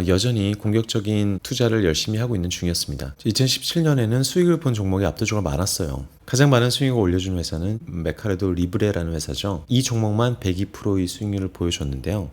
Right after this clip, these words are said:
어, 국내 투자자들한테는 굉장히 낯선 회사죠. 메카레도 리브레는 라틴 아메리카 기업 중에서는 최초로 나스닥에 상장한 기업으로 라틴 아메리카의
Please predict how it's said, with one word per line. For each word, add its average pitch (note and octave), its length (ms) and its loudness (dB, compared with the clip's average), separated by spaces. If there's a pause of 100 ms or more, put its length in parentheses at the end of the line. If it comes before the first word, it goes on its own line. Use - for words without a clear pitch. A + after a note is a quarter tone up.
어, - 80 -10
국내 C#3 360 4
투자자들한테는 C#3+ 720 2
굉장히 G#2 300 0
낯선 C#3+ 400 0
회사죠. A2 500 -2 (140)
메카레도 B2+ 420 4
리브레는 F#2+ 600 0
라틴 F#2+ 340 -2
아메리카 G2+ 760 0
기업 F#2+ 180 -2
중에서는 F2 380 -4
최초로 B2+ 540 0
나스닥에 A#2 340 0
상장한 A2+ 360 -2
기업으로 F2 420 -4
라틴 E2+ 340 -4
아메리카의 A#2+ 640 0